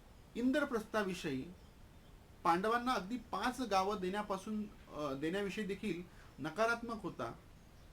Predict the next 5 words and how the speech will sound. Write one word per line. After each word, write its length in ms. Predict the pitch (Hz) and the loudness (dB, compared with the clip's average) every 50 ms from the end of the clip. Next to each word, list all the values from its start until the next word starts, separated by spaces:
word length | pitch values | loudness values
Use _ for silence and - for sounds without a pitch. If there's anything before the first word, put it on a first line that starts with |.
| - - - - - - - - - - - - - - - - - - - - - - | -20 -20 -20 -20 -20 -20 -18 -20 -20 -20 -20 -20 -20 -18 -18 -18 -18 -20 -20 -20 -10 0
त्याच्या 240 | 190 196 202 277 285 | 2 2 4 4 4
पाठीमागं 400 | 277 254 233 240 254 240 262 269 | 4 4 2 2 2 0 0 0
काय 260 | 277 - 294 294 311 | -2 -2 0 0 0
भूमिका 360 | 285 240 208 196 214 208 202 202 | 0 0 0 -2 -2 0 0 0
होती, 380 | 185 180 175 - 156 156 170 | 0 0 -2 -4 -10 -12 -12